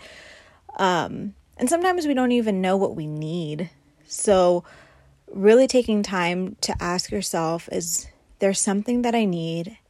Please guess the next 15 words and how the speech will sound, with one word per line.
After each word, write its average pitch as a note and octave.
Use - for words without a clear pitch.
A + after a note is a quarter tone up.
Is F#3
there F3+
someone G#3
who G3+
can G#3+
help E3
me?" F3
And A3+
then A#3
reframing, G#3
if F3+
you F3
have D3+
that E3+
thought D#3